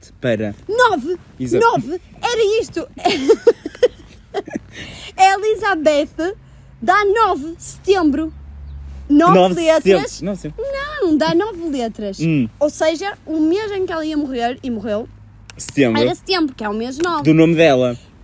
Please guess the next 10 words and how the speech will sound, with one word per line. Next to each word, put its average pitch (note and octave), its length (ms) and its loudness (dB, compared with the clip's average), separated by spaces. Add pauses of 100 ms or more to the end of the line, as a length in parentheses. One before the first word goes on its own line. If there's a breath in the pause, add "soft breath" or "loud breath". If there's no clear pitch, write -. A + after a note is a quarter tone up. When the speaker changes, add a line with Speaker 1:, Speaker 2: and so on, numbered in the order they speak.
Speaker 2:
E F#4 520 4 (680)
metade F#4 480 0
de D4 60 -6
José, G4 380 -4
quanto F4 180 -4
é E4 80 -6
que C#4 180 -2
é? - 60 2
<laughs> - 1600 -4
Dois. G4 840 0